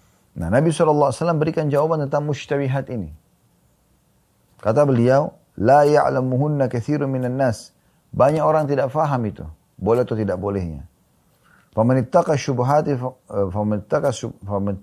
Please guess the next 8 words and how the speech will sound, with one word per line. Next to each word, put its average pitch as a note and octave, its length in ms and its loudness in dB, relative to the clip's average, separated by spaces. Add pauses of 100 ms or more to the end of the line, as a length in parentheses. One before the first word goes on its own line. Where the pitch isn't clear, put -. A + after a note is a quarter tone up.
faman G#2 360 -2
ittaqa C#3+ 360 -4
syubhati A2+ 500 -4
istabra' C#3+ 540 -2
li A#2 100 -2
dini D#3 220 -4
wa C3+ 200 0
irdi." A#2+ 300 0